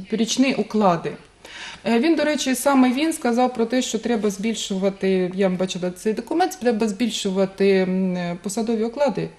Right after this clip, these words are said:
м, поліцейським, тому що за сто одну, е, сто один карбованець вісімдесят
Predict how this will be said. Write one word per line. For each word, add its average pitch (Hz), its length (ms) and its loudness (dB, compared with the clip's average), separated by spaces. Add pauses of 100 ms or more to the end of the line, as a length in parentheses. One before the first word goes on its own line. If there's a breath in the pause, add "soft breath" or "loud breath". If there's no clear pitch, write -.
(500 loud breath)
м, 185 400 0
поліцейським, 220 580 0
тому 233 280 2
що 220 220 0
за 233 260 4
сто 262 260 2
одну, 226 460 2 (480 loud breath)
е, 202 180 4
сто 254 160 6
один 233 240 6
карбованець 208 1400 4
вісімдесят 208 1040 2